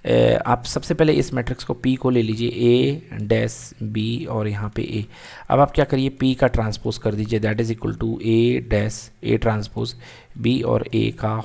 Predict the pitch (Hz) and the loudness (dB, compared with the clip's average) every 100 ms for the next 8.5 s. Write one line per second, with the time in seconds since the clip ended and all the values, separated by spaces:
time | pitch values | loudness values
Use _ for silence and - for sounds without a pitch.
0 | 117 104 - 110 107 - 120 131 135 151 | -6 -6 -6 -8 -8 -12 -8 -2 4 4
1 | 143 139 - 135 139 139 131 131 135 - | 4 2 0 0 0 2 2 2 -4 -2
2 | 123 147 143 123 120 117 117 123 120 - | 0 0 0 0 0 -2 -2 -4 -6 -16
3 | - - - 117 - 123 127 127 127 - | -20 -16 -2 0 4 2 4 2 0 -2
4 | 131 127 113 117 113 120 117 117 120 123 | -4 -4 -4 -4 -2 -2 0 -2 0 2
5 | 120 117 - 120 113 117 - 123 123 113 | 2 0 -2 -2 0 0 2 2 2 0
6 | 110 - 117 - 117 113 104 - 117 107 | 0 -4 -4 0 0 0 -2 -6 -8 -6
7 | 107 117 120 120 113 107 107 - - 110 | -6 -6 -6 -4 -4 -4 -4 -4 -2 0
8 | 110 107 101 101 135 | 0 0 -4 -6 -8